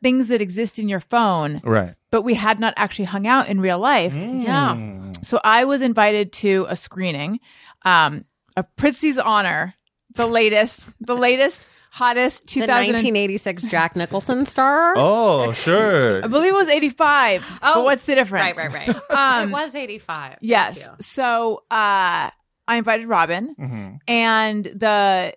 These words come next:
Speaker 1: screening was in Hancock Park. So the question is, should she come here,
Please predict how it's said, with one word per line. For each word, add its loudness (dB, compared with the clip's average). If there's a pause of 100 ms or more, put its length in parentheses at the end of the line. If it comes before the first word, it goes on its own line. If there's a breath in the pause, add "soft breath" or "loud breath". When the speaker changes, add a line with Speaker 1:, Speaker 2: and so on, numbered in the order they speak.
Speaker 1:
screening -2
was -2
in 0
Hancock -6
Park. -8 (220 soft breath)
So -2
the 2
question -2
is, 0
should -10
she -4
come -4
here, 2